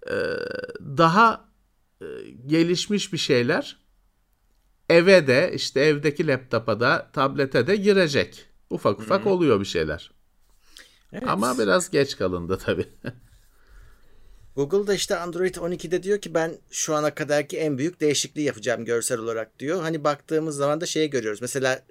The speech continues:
Speaker 2: mevcut Android'lerde ikonlar, o tepeden yukarıdan aşağı çektiğinde sistemle ilgili şeyler çok tıkış tıkıştır,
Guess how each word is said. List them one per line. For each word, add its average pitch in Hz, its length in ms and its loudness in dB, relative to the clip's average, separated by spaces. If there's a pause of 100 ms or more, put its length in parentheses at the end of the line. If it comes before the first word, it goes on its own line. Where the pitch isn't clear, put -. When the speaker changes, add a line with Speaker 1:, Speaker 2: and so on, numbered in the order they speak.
(160)
Speaker 2:
mevcut 135 420 -4
Android'lerde 135 1000 -2 (200)
ikonlar, 131 720 0
o 120 280 -2
tepeden 120 360 -2
yukarıdan 117 320 -2
aşağı 117 340 -2
çektiğinde 117 500 -6
sistemle 127 520 -2
ilgili 120 200 -6
şeyler 151 320 -2
çok 165 240 0
tıkış - 220 -6
tıkıştır, - 520 -8